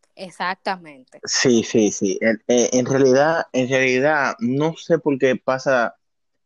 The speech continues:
Speaker 2: eh, no pasa, por ejemplo, eso no pasa a nosotros lo, lo de underground, como dije, porque la gente pop y se invita a salir. No sé si es por falta de economía que nosotros lo hacemos así rápido. "Te quiero ver", porque un "te quiero",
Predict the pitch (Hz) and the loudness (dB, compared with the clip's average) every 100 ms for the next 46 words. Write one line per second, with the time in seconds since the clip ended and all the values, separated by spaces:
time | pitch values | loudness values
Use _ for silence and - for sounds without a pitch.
0 | - 120 - 123 123 110 135 147 135 123 | 0 0 2 2 2 2 -2 -2 0 0
1 | 127 131 120 123 147 165 151 160 156 139 | 0 0 0 0 -2 -4 -2 -2 -2 -2
2 | 139 135 139 123 117 107 - _ _ - | -2 0 2 4 4 2 -2 _ _ 2
3 | 117 113 113 117 110 98 120 156 104 - | 4 4 4 4 2 2 0 0 -2 -4
4 | 110 107 104 110 139 120 90 _ _ - | -2 -2 2 4 2 0 -6 _ _ -2
5 | 127 117 127 120 110 113 117 131 160 156 | 0 2 2 4 2 2 0 0 0 0
6 | 123 113 98 110 127 117 117 151 151 127 | 2 2 2 -2 0 2 2 2 0 -2
7 | 101 101 139 - - 120 143 139 156 156 | -4 -2 -2 -4 -4 -2 -2 -2 0 2
8 | 151 _ - 123 127 135 120 127 127 127 | 0 _ -2 0 2 2 0 0 0 0
9 | 127 127 131 127 120 117 110 107 120 123 | 0 0 0 0 0 0 -4 -2 0 2
10 | 113 123 117 110 117 120 135 123 98 92 | 2 2 -2 0 -2 0 -2 0 -2 -2
11 | - - 131 143 127 - _ - - 123 | -8 -4 0 2 0 -2 _ -12 -6 -2
12 | 110 117 120 113 - - 143 170 190 190 | 2 4 4 0 -6 0 2 2 0 2
13 | 196 175 | 4 4